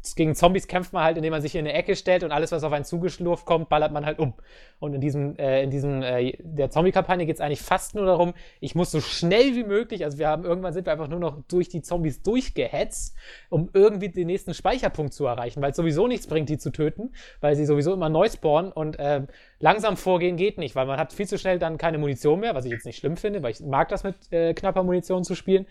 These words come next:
aber, aber, aber gleichzeitig spawnen sie halt auch in einem drin, das heißt, man, man wird immer irgendwie erschlagen, wenn man jetzt einfach nur langsam vorangeht.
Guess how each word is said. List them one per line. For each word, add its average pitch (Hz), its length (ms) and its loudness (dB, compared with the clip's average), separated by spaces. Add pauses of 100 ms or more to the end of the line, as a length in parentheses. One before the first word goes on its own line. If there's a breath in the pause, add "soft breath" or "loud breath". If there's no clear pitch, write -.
(360 loud breath)
aber, 156 340 6
aber, 151 320 2 (180)
aber 165 280 2
gleichzeitig 175 600 2 (140)
spawnen 180 260 2
sie 170 120 4
halt 170 120 2
auch 165 120 -6
in 170 120 -4
einem 151 220 -4
drin, 185 240 0
das 196 160 0
heißt, 160 220 0
man, 151 240 -6 (280)
man 147 240 -2
wird 190 200 2
immer 208 200 4
irgendwie 156 300 -2
erschlagen, 147 560 0
wenn 139 120 -6
man 131 120 -6
jetzt 127 220 -10
einfach 143 220 -4
nur 139 100 -6
langsam 131 280 -2
vorangeht. 135 500 -2